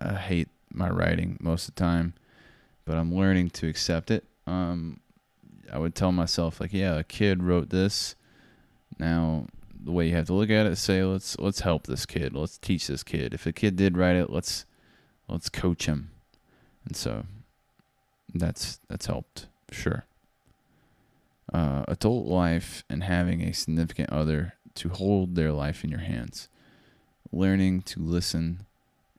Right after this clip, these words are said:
and learn from mistakes. Yep, I said some of that about learning from my mistakes because of my wife. And adult life and having a significant other.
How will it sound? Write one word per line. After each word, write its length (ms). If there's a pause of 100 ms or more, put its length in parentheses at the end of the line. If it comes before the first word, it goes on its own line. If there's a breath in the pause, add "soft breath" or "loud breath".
and 540 (140)
learn 400
from 180
mistakes. 500 (380)
Yep, 160 (360)
I 200
said 300 (200)
some 220
of 80
that 280
about 280
learning 240
from 180
my 140
mistakes 680
because 200
of 40
my 100
wife. 480 (840 soft breath)
And 840
adult 340
life 280
and 80
having 180
a 80
significant 420
other. 120